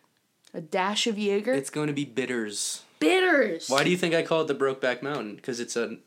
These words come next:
Speaker 2: old fashioned, but it's a little fruity.
Speaker 1: Mm.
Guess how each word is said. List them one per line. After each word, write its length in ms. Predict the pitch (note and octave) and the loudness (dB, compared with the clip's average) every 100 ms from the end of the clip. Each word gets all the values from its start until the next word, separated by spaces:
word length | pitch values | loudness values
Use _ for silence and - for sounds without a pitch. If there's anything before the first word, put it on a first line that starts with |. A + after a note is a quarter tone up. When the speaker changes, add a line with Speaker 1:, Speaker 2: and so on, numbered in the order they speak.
| - | -8
Speaker 2:
old 240 | B2 C3+ | -8 -6
fashioned, 560 | - A#2+ A#2+ - D3+ D#3 | -6 -4 -4 -6 -8 -6
but 100 | B2 | -8
it's 140 | - | -6
a 60 | A#2 | -6
little 180 | C3 C#3+ | -6 -8
fruity. 540 | - D#3+ D#3 - - - | -10 -12 -10 -10 -14 -14
Speaker 1:
Mm. 680 | - - D#3 C4 G3+ - | -8 -4 -2 -2 -6 -8